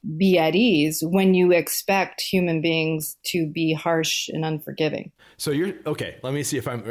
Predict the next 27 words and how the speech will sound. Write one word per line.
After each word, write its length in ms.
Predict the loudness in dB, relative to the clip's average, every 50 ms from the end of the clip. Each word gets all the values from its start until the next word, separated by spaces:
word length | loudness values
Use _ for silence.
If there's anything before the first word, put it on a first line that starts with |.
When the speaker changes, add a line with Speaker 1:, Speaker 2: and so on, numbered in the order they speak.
| -8
Speaker 2:
I'm 140 | -6 -4 -4
reading 260 | -4 -4 -4 -4 -6
this 180 | -6 -8 -8 -8
right. 180 | -10 -10 -10 -10 -12
<laughs> 280 | -12 -12 -14 -12 -4 0
So 300 | 2 4 4 4 2 -2
Speaker 1:
Mm, 160 | -4 -4 -2
yeah, 200 | 0 0 0 0 -2
Speaker 2:
if 80 | -4 -2
you 40 | 0
Speaker 1:
sure. 100 | 0 0
Speaker 2:
had, 140 | 0 -4 -6
if 120 | -8 -4 -4
you 60 | -4
had 140 | -4 -4 -6
parents 540 | -6 -6 -4 -4 -6 -6 -6 -8 -8 -10 -12 -14 -20 -20 -20 -18 _
that 160 | -10 -8 -6
had 220 | -6 -6 -6 -6 -6
hot 280 | -6 -6 -8 -8 -6
tempers, 680 | -6 -6 -4 -4 -4 -4 -4 -4 -2 -4 -4 -6 -8 -10 -14 -20 -20 -20 -18 _ -8
that 120 | -4 -2
Speaker 1:
Yeah. 120 | 0 0 0
Speaker 2:
were 60 | -2 -4
unforgiving, 1000 | -6 -6 -4 -4 -6 -6 -6 -4 -4 -4 -4 -2 -4 -4 -4 -4 -4 -4 -6
that 180 | -8 -10 -8 -6
punished 380 | -6 -4 -4 -4 -6 -6 -6 -4
you 680 | -4 -2 0 0 0 0 0 0 0 0 -2 -2